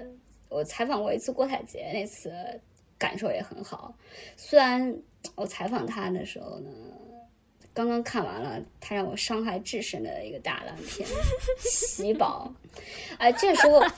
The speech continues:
Speaker 1: 就这时候你很，这时候就是记者要出稿的，然后为难的时候了。就他态度真的很好，就是你知道你采访郭采洁的话，那顾里就像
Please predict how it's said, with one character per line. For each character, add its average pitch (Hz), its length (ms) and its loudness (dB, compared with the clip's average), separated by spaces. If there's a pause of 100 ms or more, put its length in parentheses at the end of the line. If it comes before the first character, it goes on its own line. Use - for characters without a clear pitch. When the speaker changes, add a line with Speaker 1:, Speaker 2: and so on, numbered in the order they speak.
(420)
Speaker 1:
就 339 80 0
这 392 140 8
时 320 80 8
候 294 80 10
你 302 80 6
很， 202 320 2
这 359 140 6
时 269 100 8
候 254 100 8
就 240 120 0
是 240 160 0
记 277 240 -2
者 247 100 0
要 196 260 2 (200)
出 - 180 -10
稿 269 220 2
的， - 80 -4
然 214 100 -2
后 208 80 0
为 190 220 -2
难 190 180 -4
的 196 80 -4
时 - 160 -6
候 - 120 -6
了。 - 220 -12 (520)
就 - 160 -2
他 294 100 0
态 302 180 -2
度 226 140 6
真 269 180 -2
的 262 80 0
很 190 240 -4
好， - 380 -8
就 269 80 -2
是 240 80 -2 (100)
你 214 80 -6
知 208 80 -4
道 240 140 2
你 214 100 -2
采 - 200 -4
访 196 200 -2
郭 214 140 -2
采 220 160 -6
洁 - 160 -8
的 - 80 -2
话， - 340 -6 (380)
那 247 140 0
顾 277 240 0
里 180 100 -2
就 220 140 -2
像 220 100 0